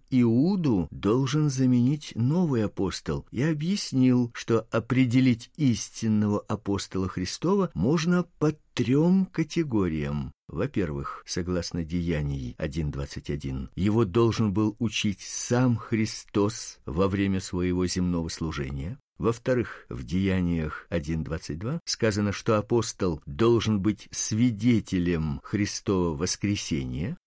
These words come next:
И в-третьих, согласно Деяний, глава первая, стихи двадцать третий, двадцать шестой, "Апостольские полномочия должны быть даны ему Господом. Сам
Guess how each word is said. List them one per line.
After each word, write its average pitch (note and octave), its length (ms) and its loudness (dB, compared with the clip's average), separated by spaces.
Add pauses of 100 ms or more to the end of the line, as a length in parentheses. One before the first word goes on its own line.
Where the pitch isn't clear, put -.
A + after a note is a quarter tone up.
И D2+ 340 -2
в-третьих, - 720 -6
согласно G2 580 -2
Деяний, A#2+ 640 0
глава F2 320 -2
первая, D#2 440 -2
стихи D#2+ 520 -4
двадцать E2 520 -6 (120)
третий, D2+ 560 -4
двадцать C#2+ 440 -6
шестой, C#3+ 500 -6
"Апостольские G2+ 960 -2
полномочия F2 1300 0
должны G#2+ 580 2
быть D2+ 400 -2
даны A2 540 4
ему B2 560 4
Господом. A2 960 0
Сам C#3 460 0